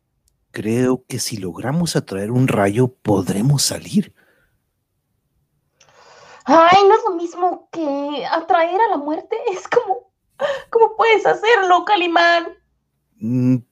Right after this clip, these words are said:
Speaker 1: pues es una tormenta magnética. La electricidad de los rayos está subiendo.
Speaker 2: Carecemos de un pararrayos. No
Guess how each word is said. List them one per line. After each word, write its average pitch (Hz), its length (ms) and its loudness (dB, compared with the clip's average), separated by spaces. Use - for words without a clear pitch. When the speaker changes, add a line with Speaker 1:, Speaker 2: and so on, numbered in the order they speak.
Speaker 1:
pues - 320 0
es 123 180 -2
una 175 140 2
tormenta 107 480 -2
magnética. 117 720 -4
La 123 140 2
electricidad 113 680 0
de 165 140 4
los 113 180 2
rayos 135 300 2
está 156 260 -8
subiendo. 139 680 -4
Speaker 2:
Carecemos 381 680 0
de 403 100 2
un 359 260 -6
pararrayos. 381 920 2
No - 80 -8